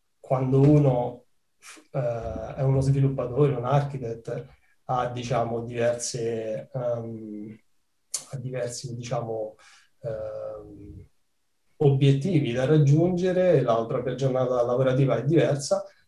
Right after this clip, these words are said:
però se ti piace la parte manageriale, se ti piace la leadership, se ti piace costruire i team, il, la parte di Chief Technology Officer,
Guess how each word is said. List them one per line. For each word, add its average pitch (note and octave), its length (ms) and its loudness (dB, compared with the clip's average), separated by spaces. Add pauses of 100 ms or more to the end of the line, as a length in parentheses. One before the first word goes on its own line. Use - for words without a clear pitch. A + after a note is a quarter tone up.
(200)
però D3 580 6 (760)
se D#3 400 0
ti D#3 140 4
piace C#3+ 560 6
la C#3+ 100 2
parte C#3+ 300 4
manageriale, C#3+ 760 6
se - 160 -2
ti C#3+ 140 0
piace C#3+ 480 8
la C#3 120 4
leadership, D3+ 680 4
se C#3+ 280 0
ti D3+ 120 2
piace C#3 680 4
costruire D3 640 6
i D3+ 140 8
team, C3+ 580 2 (540)
il, C3 160 0
la A2+ 680 -2
parte C#3 260 2
di C#3 80 4
Chief C#3 300 2
Technology D3+ 680 6
Officer, C#3 500 2